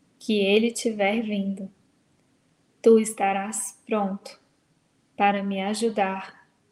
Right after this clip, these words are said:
a fazer com que outras mentes estejam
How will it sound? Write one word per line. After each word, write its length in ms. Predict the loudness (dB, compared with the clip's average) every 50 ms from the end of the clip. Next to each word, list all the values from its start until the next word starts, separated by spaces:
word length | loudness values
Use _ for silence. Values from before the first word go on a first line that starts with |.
| _ _
a 100 | -6 -6
fazer 680 | -4 -4 -4 -4 -4 -2 -4 -4 -4 -4 -8 -10 -16 _ _ _ _ _ _ _ _ _ _ _ _ _ _ _
com 240 | -4 -2 0 0 0
que 220 | -4 -2 -2 0
outras 560 | 2 4 4 4 2 2 0 2 2 2 2 2
mentes 800 | 0 2 2 0 -2 -2 -4 -6 -8 -8 -8 -10 -10 -12 -16 _ _ _
estejam 680 | -10 -10 -10 -4 -2 -2 -2 -2 -2 -4 -6 -8 -8 -10